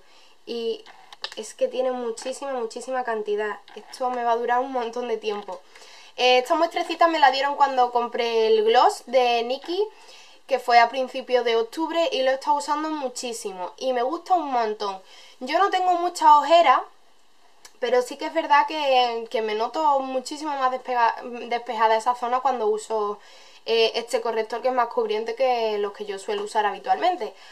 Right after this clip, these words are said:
Así que nada, está muy bien y yo creo que a lo mejor cuando termine la muestra caigo. <laughs> Vale, paso ya a los ojos. Una de las cosas que he estado usando muchísimo, muchísimo este mes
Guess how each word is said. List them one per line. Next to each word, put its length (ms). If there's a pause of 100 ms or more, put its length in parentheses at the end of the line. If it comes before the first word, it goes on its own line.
(160)
Así 320
que 120
nada, 200
está 180
muy 160
bien 340
y 560
yo 160
creo 160
que 80
a 40
lo 80
mejor 220
cuando 220
termine 360
la 100
muestra 800
caigo. 380
<laughs> 60 (1600)
Vale, 340 (120)
paso 260
ya 480
a 440
los 400
ojos. 480 (360)
Una 640
de 120
las 140
cosas 260
que 120
he 20
estado 160
usando 320
muchísimo, 560
muchísimo 440
este 240
mes 400